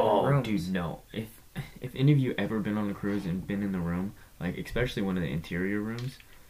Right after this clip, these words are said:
Speaker 1: that shit is so small. Y-, y-, yeah, you probably, you really probably wanna kill yourself. They're
Speaker 2: Yeah.
Speaker 1: t-, they're small. I mean, this room with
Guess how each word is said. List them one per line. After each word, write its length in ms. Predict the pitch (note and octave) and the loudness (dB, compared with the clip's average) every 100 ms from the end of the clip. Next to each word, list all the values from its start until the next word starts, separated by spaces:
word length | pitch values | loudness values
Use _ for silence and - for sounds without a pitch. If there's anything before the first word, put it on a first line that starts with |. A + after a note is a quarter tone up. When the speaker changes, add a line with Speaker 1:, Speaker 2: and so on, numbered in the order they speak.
| - | -8
Speaker 1:
that 120 | B2+ C#3 | -4 -4
shit 220 | - F#3 | -2 -2
is 160 | G2+ | -4
so 200 | - G2+ | -2 -2
small. 480 | G#2+ G2+ G2+ G#2+ C#3+ - | -2 -2 -2 -2 -6 -6
Y-, 120 | D3+ - | -6 -4
y-, 60 | C#3+ | -4
yeah, 120 | F2 | -4
you 160 | C#2+ - | -4 -6
probably, 380 | B2+ A2 E2+ - - - | -6 -4 -4 -6 -14 -8
you 160 | F#2 - F#2 - - | -8 -2 -2 -2 -2
really 200 | F#2 F2 D2 | -2 0 -2
probably 240 | E2+ D#2+ | -4 -6
wanna 140 | D#2 D#2 | -6 -6
kill 160 | D#2 | -8
yourself. 180 | D#2 - - | -10 -12 -2
They're 100 | A2 | 4
Speaker 2:
Yeah. 80 | D#3+ | 4
Speaker 1:
t-, 120 | - - | 2 -4
they're 100 | F#2+ | -4
small. 400 | - F#2 D#2 - - - - - - | -2 -4 -4 -6 -18 -20 -20 -20 -6
I 40 | G#2 | 0
mean, 280 | G2+ F#2+ - | 0 0 -4
this 240 | - - | -6 -2
room 300 | G2 A#2 C#3 - - - - - - - - - - - - | -2 0 -4 -6 -20 -20 -20 -20 -20 -20 -20 -20 -20 -20 0
with 140 | G#2+ | 2